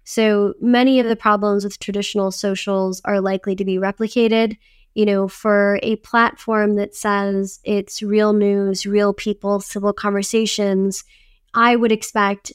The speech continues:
some form of identity verification to be a first step in all of that. The website is also a little bit dodgy, and I'm really not being shady here. I think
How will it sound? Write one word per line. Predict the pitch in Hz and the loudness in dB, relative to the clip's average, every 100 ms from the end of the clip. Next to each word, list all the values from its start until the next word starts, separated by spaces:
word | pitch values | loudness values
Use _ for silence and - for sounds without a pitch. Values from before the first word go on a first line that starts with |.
| - | -18
some | - - 220 220 | -12 -2 2 2
form | 214 - 202 202 | 0 0 0 0
of | 196 190 | -2 -4
identity | - 196 196 190 185 190 | -4 -2 -2 -2 -2 -2
verification | 196 190 - 202 196 202 190 | -4 -6 -6 -8 -4 -4 -4
to | 208 | -2
be | 190 190 | -2 -2
a | 190 | -4
first | - - 185 - | -6 -6 -4 -6
step | - - - - _ | -6 -6 -6 -14 _
in | 202 | -2
all | 196 196 | 0 -2
of | 208 | -4
that. | 226 - _ _ _ _ _ | -6 -8 _ _ _ _ _
The | 269 | -2
website | 277 302 311 349 | 2 0 0 2
is | 320 262 | 2 0
also | - 240 - 269 | -2 -4 -4 0
a | 262 | 0
little | 240 233 | 2 0
bit | 226 214 | -2 0
dodgy, | 233 233 214 208 - - _ _ _ | 2 2 0 -4 -6 -8 _ _ _
and | 247 247 | 0 2
I'm | 240 254 | 4 4
really | 262 302 302 | 4 4 6
not | 262 220 | 4 2
being | - 226 226 | 0 0 0
shady | - 240 233 | 0 0 0
here. | 202 196 - | 0 -2 -2
I | 214 | -6
think | - 269 277 | -2 2 2